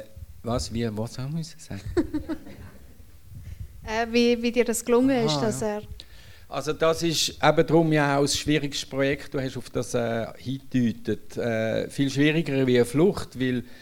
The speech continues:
Speaker 1: eine Flucht ist einfach eine Entscheidung. Ich riskiere ganz bewusst mein Leben, will ich das oder nicht. Das ist ein Luxus von einem Schweizer, die Entscheidung zu treffen. Und wenn du dann mal loslaufst, ist es einfach, pff, oder? Machst, was du kannst, aber wenn das Wetter kehrt, bist du tot, wenn die Chinesen schiessen,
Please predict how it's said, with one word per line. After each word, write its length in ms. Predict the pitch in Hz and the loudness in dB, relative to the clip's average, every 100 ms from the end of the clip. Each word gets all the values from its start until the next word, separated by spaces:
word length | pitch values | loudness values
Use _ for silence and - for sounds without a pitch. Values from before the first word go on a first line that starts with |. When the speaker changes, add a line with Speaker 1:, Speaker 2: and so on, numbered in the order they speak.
| - - | -18 -8
Speaker 1:
eine 100 | 120 | -4
Flucht 560 | 135 143 170 - - 117 | 2 4 4 0 -6 -8
ist 160 | 110 | -2
einfach 180 | 123 120 | -2 0
eine 160 | 131 120 | 0 0
Entscheidung. 540 | - 120 139 143 120 | 0 0 0 0 -4
Ich 160 | 117 - | -6 -4
riskiere 560 | 123 117 - 135 147 | -6 -6 -4 0 0
ganz 320 | 139 135 151 - | 2 0 0 -2
bewusst 480 | 139 127 143 - | -2 -2 -4 -6
mein 80 | - | -6
Leben, 480 | 131 120 135 143 120 | -4 -2 -2 -2 -2
will 140 | 131 - | -2 -4
ich 180 | 131 - | -12 -8
das 200 | 120 117 | -6 -6
oder 200 | 113 107 | -8 -6
nicht. 440 | 104 104 92 82 | -6 -4 -6 -10
Das 80 | 98 | -10
ist 80 | - | -6
ein 100 | 110 | 0
Luxus 420 | 127 190 - 151 | 2 0 -2 -8
von 200 | - 120 | -6 -6
einem 120 | 113 | -6
Schweizer, 500 | 107 123 139 185 - | -6 -6 -8 -8 -12
die 140 | - 127 | -8 -6
Entscheidung 560 | 113 - 107 110 123 | -6 -4 -6 -6 -10
zu 140 | - - | -14 -10
treffen. 360 | 110 95 - - - - - | -8 -8 -12 -16 -16 -18 -6
Und 100 | 120 | 0
wenn 140 | 123 | 0
du 60 | 131 | 0
dann 100 | 131 | 0
mal 180 | 123 131 | 2 8
loslaufst, 720 | 156 220 220 131 107 107 - | 10 10 8 0 0 -2 -4
ist 120 | 117 | -6
es 80 | - | -2
einfach, 340 | 107 107 107 95 | -2 -2 -4 -10
pff, 960 | - 98 139 147 - - - - - | -12 -10 -10 -12 -18 -20 -20 -20 -8
oder? 280 | 110 127 185 | -6 -2 -2
Machst, 360 | 110 127 127 - | 0 0 -2 -4
was 200 | 117 - | -6 -6
du 80 | - | -2
kannst, 320 | 156 95 - | -2 -2 -8
aber 320 | 92 90 90 - - - - - - | -8 -10 -12 -14 -20 -20 -20 -20 -12
wenn 380 | 101 98 92 - | -8 -6 -8 -10
das 120 | - | -2
Wetter 320 | 120 156 139 | 0 0 -4
kehrt, 360 | - 117 120 - | -4 -4 -4 -6
bist 200 | 113 - | -8 2
du 120 | 156 | 4
tot, 280 | 165 165 135 | 6 4 0
wenn 140 | 117 | -6
die 80 | - | -6
Chinesen 460 | 117 117 117 113 | -6 -4 -6 -8
schiessen, 440 | 107 131 135 - | -8 -6 -6 -8